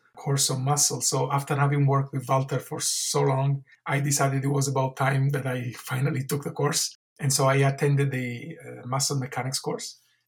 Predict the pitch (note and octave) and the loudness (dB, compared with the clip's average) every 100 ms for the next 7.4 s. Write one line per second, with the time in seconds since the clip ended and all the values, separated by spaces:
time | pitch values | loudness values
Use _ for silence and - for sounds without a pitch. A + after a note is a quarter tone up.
0 | - - - G#3 D3+ E3 C#3+ C#3 C3+ C3+ | -20 -14 -6 -2 0 0 0 2 2 2
1 | C#3 B2+ C3+ C3+ - - _ _ A#2 B2+ | 0 -2 0 0 -2 -10 _ _ -14 -10
2 | B2+ B2 A#2 B2 C3+ - - _ _ _ | -8 -8 -8 -10 -8 -10 -10 _ _ _
3 | C#3+ C#3 C3+ C#3 C#3 D#3+ F#3 - - C#3 | 0 4 4 4 4 6 4 0 0 0
4 | C#3 C3+ C#3+ C#3+ C#3 C3 B2+ C#3 C#3+ C3 | -2 0 2 2 4 2 0 -2 -2 -2
5 | B2+ - B2+ B2 A#2+ A#2 A2+ _ _ C#3 | -2 -4 -4 -6 -8 -10 -14 _ _ -2
6 | C#3 C#3 C3+ C3+ - D3 G3+ - C#3+ C#3+ | 0 0 0 0 2 2 2 0 0 0
7 | C#3 C3+ B2+ B2+ | 0 0 -2 -2